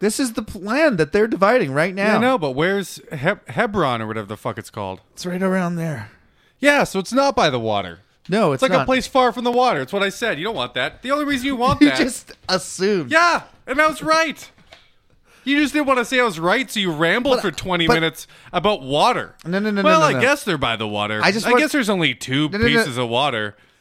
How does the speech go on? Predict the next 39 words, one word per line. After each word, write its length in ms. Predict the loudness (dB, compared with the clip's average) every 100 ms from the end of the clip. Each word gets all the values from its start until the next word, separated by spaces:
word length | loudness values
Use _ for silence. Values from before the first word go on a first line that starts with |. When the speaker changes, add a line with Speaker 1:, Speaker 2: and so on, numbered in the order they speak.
| _ -10
Speaker 2:
instead 240 | -4 -4
of 80 | -2
just 200 | -4 -2
saying 260 | -2 0
I'm 160 | -2 -2
right. 260 | -2 -2 0
Speaker 1:
I 80 | 0
Speaker 2:
And 80 | 4
Speaker 1:
mostly 220 | 4 4
Speaker 2:
they're 80 | 2
nowhere 300 | 2 2 0
near 140 | 0
the 120 | -2 -4
fucking 300 | -6 -6 -6
water. 240 | -6 -2
Speaker 1:
I 100 | 2 4
mostly 420 | 4 2 0 -2
wanted 320 | 2 2 0
to 80 | -4
point 300 | -2 -2 -2
out 220 | -2 -4
that 80 | -6
it 100 | -8
sounds 420 | -6 0 0 2
like 160 | 0 0
they're 120 | -2
conquering 500 | 0 -2 0 -6 -8
some 220 | -6 -6 -4
vast, 680 | 0 2 2 -2 -8 -14
giant 500 | -4 -2 -2 -4 -10
territory, 580 | -6 -4 -4 -4 -4 -4
but 140 | -4 -6
it's 160 | -6
really 280 | -2 0 0
the 140 | -2
size 380 | -6 -4 -4 -4
of 80 | -8
Vancouver 500 | -8 -8 -10 -8 -4
Island, 420 | -2 -2 -6 -14